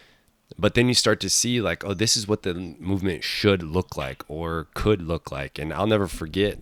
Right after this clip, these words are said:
um, I think I've told you this, Cody, before too, is, um, at the gym you and I first started coaching together,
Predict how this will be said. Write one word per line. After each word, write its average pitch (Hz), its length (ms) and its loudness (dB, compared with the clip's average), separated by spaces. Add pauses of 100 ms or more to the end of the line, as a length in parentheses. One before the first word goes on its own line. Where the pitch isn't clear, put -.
um, 71 380 -6 (920)
I 95 60 -6
think 123 160 0
I've 85 80 0
told 82 160 2
you 76 80 0
this, - 460 -4 (120)
Cody, 80 320 -2
before 78 360 0
too, 98 240 0
is, 76 200 -2 (760)
um, 78 520 -2 (300)
at - 140 -8
the 90 80 0
gym 95 340 2
you 98 140 4
and 92 100 6
I 87 60 6
first 131 260 -2
started 85 240 2
coaching 85 300 -2
together, 80 480 0